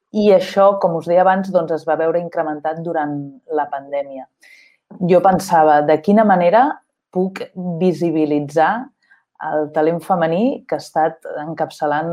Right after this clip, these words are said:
moltes recerques a casa nostra molt importants i molt interessants. I, mm, d'aquí va sorgir la idea una mica de, de donar-los veu, no? I de fer-les protagonistes en, eh, aquesta audio-, audiosèrie de sis capítols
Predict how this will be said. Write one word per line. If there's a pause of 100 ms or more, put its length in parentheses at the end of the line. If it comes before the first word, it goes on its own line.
(260)
moltes
recerques
a
casa
nostra (320)
molt
importants
i
molt
interessants. (760)
I,
mm, (460)
d'aquí
va
sorgir
la
idea
una
mica
de, (180)
de
donar-los
veu,
no?
I
de
fer-les
protagonistes (580)
en,
eh, (280)
aquesta
audio-,
audiosèrie
de
sis
capítols